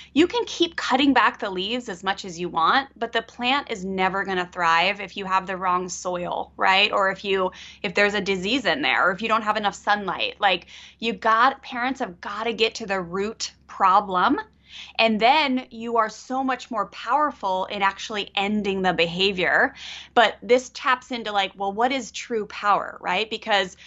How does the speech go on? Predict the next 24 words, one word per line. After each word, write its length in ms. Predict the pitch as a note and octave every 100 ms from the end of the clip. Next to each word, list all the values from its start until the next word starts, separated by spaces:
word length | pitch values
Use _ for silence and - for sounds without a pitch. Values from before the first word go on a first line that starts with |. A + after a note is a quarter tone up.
| - _ -
traditionally, 880 | - A#3 C#4 - C4+ F3 E3 A3 C#4
we're 120 | G3+
taught 380 | G3+ G#3+ F3+ -
that 280 | F3+ F#3 - _
power 760 | - - G#3+ C#4 G#3 F3 B3 D4+ _
means 480 | G#3+ G3+ G3 G3 F#3+
you 200 | F#3+ F#3
puff 420 | - - F#3+ -
up, 260 | B3 - - _ _
you 140 | G#3 G#3+
know, 220 | F#3 F3+
you 120 | A#3
puff 280 | G3+ G3+ F#3
up 120 | B3
your 120 | D4+ E4+
chest, 580 | - G3 C4 - - - - - -
you 160 | G3+ A3
make 200 | A3 A#3+
sure 180 | - A#3+
you 160 | A#3+
lay 160 | B3 A#3+
the 100 | B3
smack 400 | C4 D4 A3 -
down. 420 | - F#3 A3+ F4+